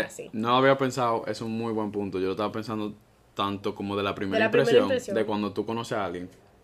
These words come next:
Speaker 2: porque eso lo, como que lo estoy relacionando, que, por ejemplo, la conozco uno de ustedes dos, público televidente.
Speaker 1: <laughs> Aquí tenemos público hoy, señores.
Speaker 2: <laughs>
Speaker 1: Siempre tenemos público.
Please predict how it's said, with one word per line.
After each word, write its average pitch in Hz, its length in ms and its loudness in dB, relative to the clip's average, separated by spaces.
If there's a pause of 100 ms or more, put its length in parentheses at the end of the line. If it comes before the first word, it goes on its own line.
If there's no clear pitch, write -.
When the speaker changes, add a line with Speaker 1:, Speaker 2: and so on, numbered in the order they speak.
Speaker 2:
porque 104 220 -4
eso 101 120 -4
lo, 104 100 -2
como 98 360 -6
que 95 40 -4
lo 92 60 -4
estoy 92 140 -4
relacionando, 104 500 -4
que, 85 140 -6
por 101 140 -8
ejemplo, 90 260 -8 (400)
la 101 140 -4
conozco 98 320 -4
uno 120 180 -4
de 120 60 -2
ustedes 123 300 0
dos, 139 200 0 (360)
público 101 340 -4
televidente. 107 600 -4 (340)
Speaker 1:
<laughs> 330 340 4
Aquí 240 140 0
tenemos 254 360 2
público 233 340 -2
hoy, 220 140 -6
señores. 208 440 -6 (340)
Speaker 2:
<laughs> - 320 -2
Speaker 1:
Siempre 285 380 0
tenemos 190 320 -4
público. - 360 -18